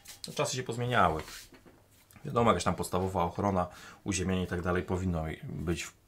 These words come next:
podstawowej formie, ale bez przesady.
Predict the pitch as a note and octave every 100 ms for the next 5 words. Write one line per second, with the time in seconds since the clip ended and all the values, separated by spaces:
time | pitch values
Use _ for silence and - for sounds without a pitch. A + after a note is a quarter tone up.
0 | _ - G2 - F2+ F2 E2+ F2 F#2+ G#2+
1 | - - - - - - - - F#2+ F#2
2 | F2+ - - - - - - F2 F#2 -
3 | - F#2+ E2+